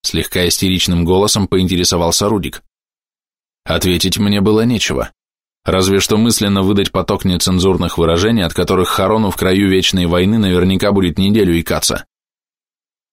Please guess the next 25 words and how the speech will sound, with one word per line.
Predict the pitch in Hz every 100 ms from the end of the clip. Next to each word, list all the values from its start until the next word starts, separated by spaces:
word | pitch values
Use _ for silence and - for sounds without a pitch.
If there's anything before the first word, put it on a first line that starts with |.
| _
Хотя... | - - 73 - - 147 143 - _ _ _ _ _ _
Что | - - 196
он | 131
там | 131 120
сказал | - 127 110 110
тогда? | 110 104 104 98 - _ _ _ _ _ -
"Иди | 92 95 110
вниз | 101 107 120 117
и | 110
сразу | 101 98 104 110
направо, | 120 117 101 87 67 -
там | - 82
увидишь. | 95 95 87 58 - - -
Чтобы | - 87 85
войти, | 82 82 82 110
понадобится | - 95 95 101 101 - 98
мой | 95 98
указательный | 90 90 92 98 87 87
палец | - 95 92
правой | - 87 85 90
руки". | 95 95 65 - _ _ _ _ _ _ _ _
Вниз | - 78 87 -
мы | 110 110
уже | 107 110
пришли, | 127 120 104 78 62